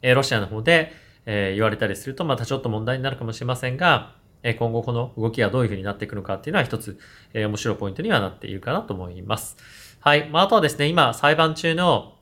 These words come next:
えー、元エフティーエックスのシーイーオーでもある、えー、サムさんですね。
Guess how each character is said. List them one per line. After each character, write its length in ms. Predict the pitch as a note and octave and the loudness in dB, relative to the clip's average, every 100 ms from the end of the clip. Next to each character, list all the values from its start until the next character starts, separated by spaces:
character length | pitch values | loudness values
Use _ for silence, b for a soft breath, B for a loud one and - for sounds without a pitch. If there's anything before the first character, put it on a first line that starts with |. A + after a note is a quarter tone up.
| _ | _
え 120 | C3 | 0
ー、 20 | |
元 340 | B2+ F3 D3 G#2+ | 2 4 6 4
エ 60 | A2+ | 2
フ 100 | - | 0
テ 80 | D#3 | 2
ィ 80 | D#3+ | 2
ー 20 | |
エ 20 | |
ッ 20 | |
ク 60 | D#3+ | 2
ス 120 | - | -2
の 280 | D#3 E3+ E3+ | 4 4 4
シ 160 | - A#2+ | -2 0
ー 20 | |
イ 40 | |
ー 40 | B2 | 2
オ 40 | |
ー 20 | |
で 80 | G#2 | 2
も 120 | G2 | 2
あ 60 | C3 | 2
る、 220 | A#2 - b b b | 2 -2 b b b
え 140 | - G#2 | -4 -2
ー、 40 | |
サ 200 | G2 D3 | 2 2
ム 220 | C3 F#2+ - | 2 -4 -12
さ 260 | - F#2 F2+ | -10 -10 -10
ん 40 | G#2+ | -12
で 80 | |
す 140 | - - | -8 -2
ね。 260 | F3 F3 | -2 -2